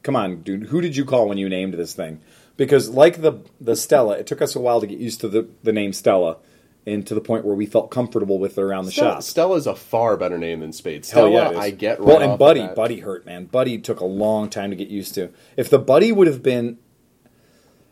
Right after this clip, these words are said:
Speaker 1: the fact that
Speaker 2: It's Spade, like, you know, like Ace Cafe in London,
Speaker 1: Exactly.
Speaker 2: made in Taiwan or
Speaker 1: Right,
Speaker 2: something.
Speaker 1: exactly.
Speaker 2: I don't, I don't know
Speaker 1: Right.
Speaker 2: how you can, you can't toe the line of made in Taiwan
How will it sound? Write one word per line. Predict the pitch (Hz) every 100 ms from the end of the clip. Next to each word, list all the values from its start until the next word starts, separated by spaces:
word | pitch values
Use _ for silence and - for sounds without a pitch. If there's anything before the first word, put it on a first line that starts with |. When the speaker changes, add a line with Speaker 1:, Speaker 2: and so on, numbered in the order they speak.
| _ _ -
Speaker 1:
the | 135
fact | 135 190 247 -
that | 170 - _ - - - - _ - _ -
Speaker 2:
It's | 165 -
Spade, | - 226 220 143
like, | 110 143 160
you |
know, | 160
like | 151 135 135 190
Ace | 185 175 -
Cafe | 190 165 196 202 160
in | 131 131
London, | 180 - - -
Speaker 1:
Exactly. | 139 120 - 139 120 113 98
Speaker 2:
made | 82
in |
Taiwan | - 151 - -
or | - -
Speaker 1:
Right, | 113 95
Speaker 2:
something. | - 117
Speaker 1:
exactly. | 117 113 101 95 90
Speaker 2:
I |
don't, | 85
I | -
don't | 196
know | 170
Speaker 1:
Right. | 160
Speaker 2:
how | 165
you | 160
can, | 160 135 -
you | 117
can't | 107 170 -
toe | 165 151
the |
line | 113 120 123
of | 107
made | 104 113
in | 110
Taiwan | 107 107 95 95 98 98